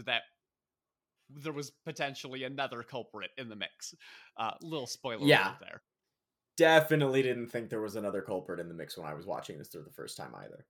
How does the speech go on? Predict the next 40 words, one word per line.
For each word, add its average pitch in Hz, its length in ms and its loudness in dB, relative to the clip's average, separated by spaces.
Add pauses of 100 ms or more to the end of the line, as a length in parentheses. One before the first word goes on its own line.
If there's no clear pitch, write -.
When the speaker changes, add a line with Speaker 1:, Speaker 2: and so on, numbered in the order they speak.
Speaker 2:
I 208 80 12
mean, 240 280 2 (640)
uh, 190 300 12
uh, - 40 -2
well, 240 320 12 (120)
I, 262 200 12
I 247 120 10
had 240 140 6
suspected, 220 920 10
like, 135 340 8 (140)
Grunkle 151 320 4
Stan, 120 560 0 (800)
but 147 320 10
other, 202 160 8
Speaker 1:
Right, 143 220 4
Speaker 2:
'cause 214 160 4
Speaker 1:
like, 269 100 6
Speaker 2:
he's 240 140 4
a - 20 8
Speaker 1:
he 147 60 4
could 160 80 6
Speaker 2:
culprit, 107 500 2
Speaker 1:
be. 139 60 0
Speaker 2:
you 143 80 6
know? 139 380 2
He's 220 180 -4
a 175 80 4
reasonable 117 460 -2
Speaker 1:
That's 104 180 -2
Speaker 2:
culprit - 240 -4
Speaker 1:
true. 104 80 -2
Speaker 2:
still, 98 200 -2
I 90 100 -2
think. 85 340 -12 (640)
Um, 113 680 4 (920)
or 170 240 12
at 180 100 4
least 226 240 0
reasonably 160 580 2
involved. 104 520 2